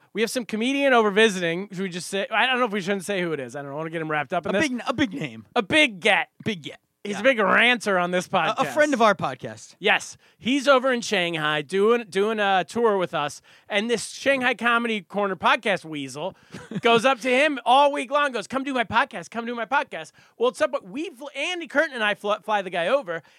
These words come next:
Speaker 1: Andy has a podcast at that point called Lost in the Middle. It's gonna come back at some point. Check it out.
Speaker 2: Lost in the Middle.
Speaker 1: Lost in the Middle podcast, Middle Kingdom, China.
Speaker 2: Oh, okay.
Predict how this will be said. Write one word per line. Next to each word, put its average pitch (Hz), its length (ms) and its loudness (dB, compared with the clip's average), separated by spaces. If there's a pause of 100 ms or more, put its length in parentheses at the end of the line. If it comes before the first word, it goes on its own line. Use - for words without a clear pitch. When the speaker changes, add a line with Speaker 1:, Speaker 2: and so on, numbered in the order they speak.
(120)
Speaker 1:
Andy 349 360 -2
has 226 180 0
a 190 60 -4
podcast 170 580 -4
at 175 80 -12
that 165 180 -4
point 170 220 -8
called 165 160 -6
Lost 170 300 -2
in 175 60 -12
the 175 40 -10
Middle. 165 220 -6
It's - 80 -16
gonna 170 160 -8
come 165 160 -8
back 143 180 -6
at 127 60 -20
some 135 160 -12
point. 156 220 -12
Check 135 180 -12
it 123 80 -12
out. 160 160 -6 (120)
Speaker 2:
Lost 113 280 -12
in 101 80 -18
the 95 40 -20
Middle. 113 280 -10 (100)
Speaker 1:
Lost 175 300 0
in 202 40 -4
the 185 60 -2
Middle 175 180 -2
podcast, 156 440 -8
Middle 156 160 -10
Kingdom, 208 440 -4
China. 190 440 -4
Speaker 2:
Oh, 196 40 -12
okay. 123 200 -10